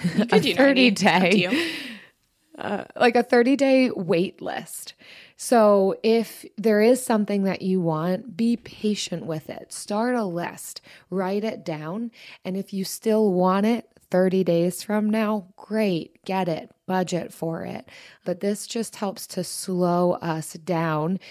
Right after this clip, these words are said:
Speaker 2: and not purchase immediately something that we may not actually want. It's just feeding another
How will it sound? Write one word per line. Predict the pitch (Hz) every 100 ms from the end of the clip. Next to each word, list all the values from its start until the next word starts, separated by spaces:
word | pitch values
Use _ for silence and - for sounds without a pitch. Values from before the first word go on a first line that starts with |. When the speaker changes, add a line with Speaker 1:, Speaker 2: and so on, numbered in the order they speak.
| -
Speaker 2:
and | 190 180
not | 180 -
purchase | - - 196 180 - 170 -
immediately | 160 170 185 175 165 160 - 156 156
something | - 160 156 165
that | 165 -
we | 185
may | 185 175 170
not | 170 165 -
actually | 165 156 - 165 151 156
want. | 151 165 160 156 -
It's | 165 -
just | 165 - -
feeding | - 180 170 165 156 - -
another | 175 175 170 160 160 156 156